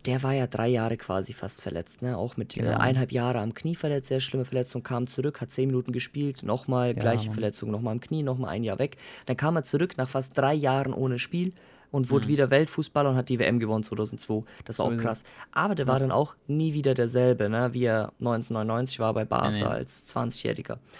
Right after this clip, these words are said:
Speaker 2: Ja.
Speaker 1: Ähm,
Speaker 2: Und stell mal vor, sein Körper wäre einfach immer gesund gewesen. Bruder, der hätte
Speaker 1: Boah.
Speaker 2: wahrscheinlich, der hätte Rekorde aufgestellt, das kann man sich nicht vorstellen.
Speaker 1: Vorbei, vorbei. Und, ähm, ja, bei Ansu Fati ist jetzt halt echt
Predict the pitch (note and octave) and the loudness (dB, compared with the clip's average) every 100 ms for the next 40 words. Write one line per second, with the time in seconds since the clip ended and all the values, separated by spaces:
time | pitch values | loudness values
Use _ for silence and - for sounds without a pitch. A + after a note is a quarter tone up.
0 | - - B2+ A#2+ B2 A#2+ D3+ C3+ D3 D3 | -16 -8 -4 -2 -2 0 2 4 6 6
1 | C3+ D3 C#3+ C3 B2 B2+ B2+ B2+ A#2 A#2 | 6 2 2 2 4 2 2 0 0 0
2 | A2+ - A#2 A#2 B2+ C3 C3 B2 A#2 A2+ | -2 -2 -2 -2 -2 -4 -4 0 2 2
3 | A#2 A2+ - A2+ A2 - - - B2+ B2 | 2 0 0 -4 -6 -12 -20 -2 2 4
4 | A#2+ A#2+ C#3 C3+ B2+ B2+ C3 B2 A2 - | 4 2 4 4 2 0 -2 -2 -4 -12
5 | - A#2+ A2 A2+ A#2 A#2 A2 G#2+ B2+ B2 | -4 -2 -2 -2 -4 -4 -6 -2 -2 0
6 | A#2+ B2+ A#2+ - B2 A#2 A#2+ A#2 - - | 0 2 0 -4 -6 -2 -2 -4 -12 -20
7 | - - B2+ B2+ C3 - _ - G2 A#2+ | -14 -4 -2 -2 -4 -16 _ -8 -2 -2
8 | B2+ C3 C3 - - C3+ C#3 B2+ G#2 C#3 | -2 -4 -6 -12 -4 0 0 0 0 -2
9 | - C3 C3 C3+ - C3 - C3 C3+ C3 | -6 -4 -4 -4 -6 -8 -8 -6 -4 -4
10 | - B2 C3 - | -4 -6 -6 -10